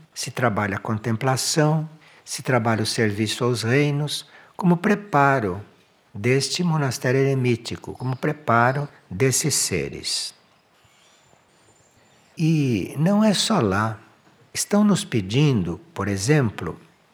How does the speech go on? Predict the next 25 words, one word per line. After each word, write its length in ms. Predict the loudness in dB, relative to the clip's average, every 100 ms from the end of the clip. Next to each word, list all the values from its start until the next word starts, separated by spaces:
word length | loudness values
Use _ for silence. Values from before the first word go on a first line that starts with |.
| _
que 120 | -2
aqui 240 | -2 -2 0
na 180 | 0 0
Casa 440 | -2 -2 -2 -4
Espelho, 800 | -4 -6 0 0 0 -2 -6 -8 -16 _ _ _ -8
aonde 500 | -4 -2 0 0 -2
existe 440 | -4 -4 -6 -6
o 40 | -8
monastério 600 | -6 -8 -8 -8 -8 -8
feminino 680 | -8 -2 0 2 2 -2 -8 -14
de 120 | -18
Figueira, 580 | -12 -4 0 0 -2 -10 -20 _ _ _ -20 -20 _
que 100 | -4
ali 220 | -2 0
na 160 | 0 0
Casa 380 | -2 -4 -2 -2
Espelho 720 | -4 -2 0 0 0 -6 -10 _ _ _ _ -4
haja 640 | -2 0 -2 -2 -4 -4 -2
um 160 | -2
preparo 880 | 0 -4 -6 -4 0 0 -2 -6 -12 -16 _ _ _ _
para 200 | -4 -2
esse 300 | 0 -2 -4
patamar 680 | -6 -8 -4 -2 -2 -2 -4
do 100 | -4
serviço. 800 | -4 -2 -2 -4 -8 -12 -12 -12